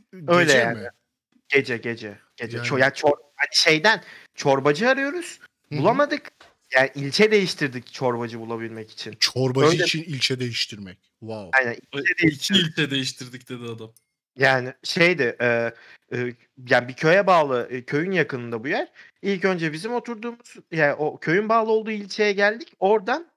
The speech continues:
Speaker 2: diğer ilçeye geçtik. Ve orada da hani bulamadık, başka yere bakacağız artık. Yani, e, <clears throat> arıyoruz. İşte adam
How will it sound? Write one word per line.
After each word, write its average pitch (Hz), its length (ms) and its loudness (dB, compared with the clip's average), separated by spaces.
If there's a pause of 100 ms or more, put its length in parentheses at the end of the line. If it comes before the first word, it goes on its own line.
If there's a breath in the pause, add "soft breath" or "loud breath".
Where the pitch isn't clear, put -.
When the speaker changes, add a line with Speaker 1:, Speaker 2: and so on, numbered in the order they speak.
(120)
Speaker 2:
diğer 214 200 6
ilçeye 143 400 -2
geçtik. 110 460 -12 (360)
Ve 143 40 0
orada 202 360 2
da 208 40 4
hani 185 180 2
bulamadık, 233 440 -2
başka 202 300 4
yere 170 240 6
bakacağız 117 400 -6
artık. 110 360 -6
Yani, 110 280 -4 (460 loud breath)
e, 113 200 -2 (260)
<clears throat> 123 340 -10
arıyoruz. 175 560 2 (1200)
İşte - 200 -4
adam 160 520 2